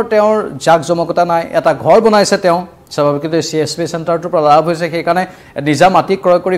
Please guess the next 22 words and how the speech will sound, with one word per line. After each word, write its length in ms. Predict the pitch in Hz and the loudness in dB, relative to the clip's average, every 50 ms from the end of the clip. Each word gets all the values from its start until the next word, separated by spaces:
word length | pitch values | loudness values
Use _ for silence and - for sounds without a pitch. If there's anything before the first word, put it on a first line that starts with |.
| - | -2
ঘৰ 120 | 117 147 143 147 | 0 0 0 2
এটাও 140 | 156 190 208 214 | 2 2 0 0
বনাইছে। 240 | 214 208 202 - 240 190 - | -2 -2 0 0 0 0 2
ঘৰটোতো 320 | 156 226 262 254 294 240 285 285 | 4 4 4 4 2 -2 0 0
কোনো 100 | 277 277 247 185 170 | 2 4 4 4 2
আভিজাত্যৰ 520 | 139 160 165 190 185 185 - - 208 185 - | 2 -2 -2 -2 -2 -2 -2 -4 -4 -4 -4
চিন 120 | - 170 165 160 156 | -6 -8 -6 -4 -4
নাই, 120 | 135 117 113 143 | -4 -2 -4 -4
একেবাৰে 340 | 139 220 233 233 254 269 277 262 247 - - - - - - | -2 -2 0 2 4 4 4 4 2 -2 -10 -20 -16 -6 2
সাধাৰণ 380 | - 180 180 139 180 226 254 247 254 | 4 4 4 4 2 2 2 2 2
এটা 120 | 208 185 156 131 - | 2 2 2 2 2
ঘৰ 120 | 147 135 120 | -4 -4 -4
বনাইছে। 320 | 117 - - - - - - | -6 -12 -14 -14 -14 -16 -18
আহ, 840 | - - - _ _ _ _ _ _ _ _ _ - 143 139 139 135 - | -20 -20 -20 _ _ _ _ _ _ _ _ _ -8 0 2 2 2 2
সাধাৰণভাৱে 420 | 156 135 175 233 247 254 226 254 220 | 2 2 4 4 6 6 6 6 4
থাকি 140 | 226 226 254 240 208 | 2 2 2 2 2
ভাল 80 | 233 226 226 | 2 2 4
পায়। 140 | 247 254 247 233 202 | 2 2 2 2 -2
গোটেই 260 | 165 160 - 294 311 294 277 | -4 -4 0 0 0 2 2
দিনটো 180 | 262 240 226 269 202 | 2 2 0 -2 0
কেৱল 280 | 240 220 240 247 254 262 254 247 - - - - _ _ _ _ _ _ - | 2 4 4 6 4 4 2 -4 -10 -18 -20 -20 _ _ _ _ _ _ 0
তেওঁ 140 | 170 185 | 2 2